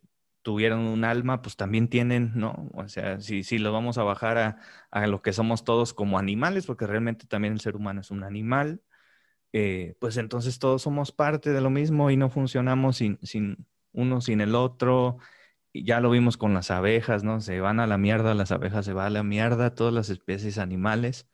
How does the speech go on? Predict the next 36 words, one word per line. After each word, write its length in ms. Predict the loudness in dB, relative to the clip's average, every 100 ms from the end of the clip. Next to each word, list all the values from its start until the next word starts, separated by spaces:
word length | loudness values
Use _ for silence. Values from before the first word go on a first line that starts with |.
| _ _ _ _ _
Pues 160 | -12 -8
así, 360 | -4 -2 -2 -4
o 80 |
sea, 380 | -2 0 0 -2
somos 320 | -2 0 0
una 220 | 0 -2 0
cadenita, 640 | 0 0 0 -2 -4 -4
un 100 | -6
conjunto 480 | -8 -8 -8 -10 -8
de 80 | -10
cosas. 480 | -4 -4 -2 -4 -6 -18 -20 -20 _
Igual, 500 | -4 2 2 2 -2 -10 _ _ -20 _
si 220 | -14 -12
se 100 | -8
puede 180 | 0 0
decir 180 | 0 -4
que 100 | -6
somos 300 | -4 -4 -6
afortunados, 720 | -8 -10 -6 -2 0 0 0
si 100 | -2
no 100 | -2
existiera 500 | -4 -2 0 2 2
Venus, 320 | 2 2 2
si 120 | 0
no 160 | 0 -2
existiera 460 | -2 -2 0 0
Júpiter 600 | 2 2 0 2 0 0 -8 -20 -20 _
acompañándonos, 1160 | -8 -4 -2 -2 0 2 2 4 2 0 -4 -18 -18 -18 -20
seríamos 440 | -10 -4 0 0 2
una 160 | 2
mierda 480 | 4 4 2 2 0
de, 320 | 0 -2 -6
de 120 | -6 -6
universo, 600 | -4 -2 0 -2 -4 -2
bueno, 260 | 0 0
de, 200 | -2 -6